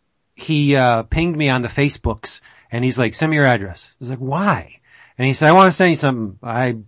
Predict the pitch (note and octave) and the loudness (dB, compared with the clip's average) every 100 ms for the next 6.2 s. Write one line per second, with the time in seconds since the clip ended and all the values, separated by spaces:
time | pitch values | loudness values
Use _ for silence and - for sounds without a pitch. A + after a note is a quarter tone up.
0 | _ _ - A#2 C3+ E3+ D#3+ D#3+ D#3+ _ | _ _ -8 -2 2 2 2 0 0 _
1 | _ C#3+ C3 B2 A2 - - B2 B2 D3+ | _ -6 -4 -4 -8 -16 -10 -8 -8 -12
2 | A#2 - C3 B2+ C#3 C3 - B2+ B2+ B2 | -12 -2 0 0 0 0 2 2 2 -4
3 | A#2 A#2+ A#2 A2 - - - A#2+ A#2+ A#2+ | -2 -2 -2 -2 -8 -14 -6 -4 0 0
4 | C#3 C#3 - D3+ - C3 C#3+ D3+ D#3+ D#3+ | 0 -2 -2 -4 -2 0 0 -2 -4 -6
5 | D3 D#3+ E3 - A2+ B2 B2 C3+ C3 A#2+ | -2 -2 -2 -4 -2 -2 -2 -2 -2 -2
6 | A2+ | -4